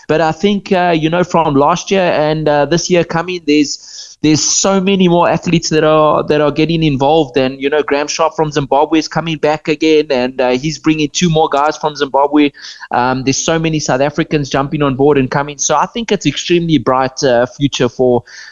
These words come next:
um, Africans in general to come to, to Dakar. I think the biggest problem for all of us that we all face is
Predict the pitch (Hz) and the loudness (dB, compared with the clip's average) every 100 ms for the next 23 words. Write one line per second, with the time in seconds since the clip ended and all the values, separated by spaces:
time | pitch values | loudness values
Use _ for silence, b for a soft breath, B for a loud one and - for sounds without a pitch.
0 | B - 120 120 - 135 - 151 143 135 | B 0 0 0 -2 -6 -2 -2 0 0
1 | 135 123 120 151 151 151 127 - 131 127 | 0 2 2 4 2 2 -2 0 0 -2
2 | 123 131 123 120 - 127 127 143 131 113 | -2 2 4 2 2 2 2 0 0 0
3 | 147 196 175 156 165 170 170 - 160 160 | -2 -4 -2 0 2 2 0 0 0 0
4 | 151 151 143 190 185 190 - 156 143 135 | 0 2 4 4 2 0 -2 -2 0 2
5 | 160 160 156 165 180 147 123 123 | 2 2 0 0 0 -2 -2 -6